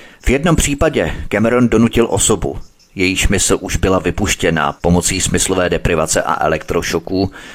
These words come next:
poslouchat sdělení bez přerušení po dobu sto jedna dní. Pacienti, kteří se do ústavu dostali kvůli drobným problémům, jako byla úzkost nebo poporodní deprese, Cameronovým působením nesmírně trpěli.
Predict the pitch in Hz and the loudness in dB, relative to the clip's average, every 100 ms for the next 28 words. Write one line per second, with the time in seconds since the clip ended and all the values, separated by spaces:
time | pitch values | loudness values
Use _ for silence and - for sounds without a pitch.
0 | - - - - - 107 - 139 160 - | -20 -20 -20 -20 -4 0 2 2 2 0
1 | - 123 120 123 131 117 117 - - 110 | 2 2 4 4 2 2 0 0 0 0
2 | 110 - 104 104 113 98 98 87 104 - | 2 2 2 2 2 2 2 0 -2 2
3 | 98 90 85 90 - 76 64 58 - - | 2 2 0 -2 -2 -6 -6 -12 -16 -18
4 | - - - _ _ - - - - - | -20 -20 -20 _ _ -20 -20 -20 -20 -20
5 | - - 101 110 143 120 85 - 71 - | -10 -4 -2 2 4 4 2 -2 -4 -2
6 | 82 98 - 92 82 95 - 107 90 92 | -2 0 0 0 0 -4 0 0 0 0
7 | 95 - 107 92 - 87 87 82 87 85 | 0 2 2 0 0 0 0 0 0 0
8 | 92 87 82 76 82 73 78 80 90 90 | 2 2 0 -2 0 0 -2 0 0 -2
9 | - 87 85 82 69 - 92 - - 101 | -8 -4 -2 0 -2 -6 -4 -4 0 0
10 | - 101 85 80 95 - 92 90 98 92 | 2 0 0 0 -2 0 0 0 0 0
11 | 85 - 73 - 87 92 - - - - | 0 -2 -2 0 0 -2 -14 -20 -20 -20
12 | - - - 113 123 143 143 147 135 117 | -20 -16 -2 2 2 2 2 2 0 0
13 | - 120 120 117 110 107 - - 82 - | 0 2 4 4 4 4 2 0 -2 -4
14 | 69 - - 64 50 | -8 -8 -8 -8 -8